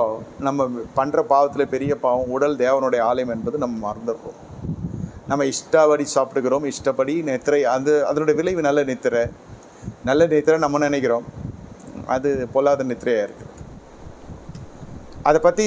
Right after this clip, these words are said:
சி-, நிறைய பேருக்கு தெரியவும் தெரியாது. இப்போ இந்த இடத்துல வ-, வசனம் சொல்லப்படுகிறது, ஆகாரத்துக்கு பிறகு இந்த வசனம் வருகிறது.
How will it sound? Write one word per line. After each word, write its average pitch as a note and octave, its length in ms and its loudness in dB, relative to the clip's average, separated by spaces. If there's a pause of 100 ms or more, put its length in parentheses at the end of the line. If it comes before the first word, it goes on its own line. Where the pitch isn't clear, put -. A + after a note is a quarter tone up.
(120)
சி-, D#3 200 2
நிறைய D3+ 160 4
பேருக்கு D#3 280 0
தெரியவும் D#3 340 0
தெரியாது. C3 500 -2 (1200)
இப்போ E3+ 240 4 (320)
இந்த D#3 220 2
இடத்துல D3+ 280 4
வ-, C#3 240 4
வசனம் C#3 340 0
சொல்லப்படுகிறது, C3+ 520 2 (360)
ஆகாரத்துக்கு C#3+ 720 2
பிறகு C#3 340 2
இந்த C#3 140 0
வசனம் A#2+ 320 -2
வருகிறது. G#2 340 -8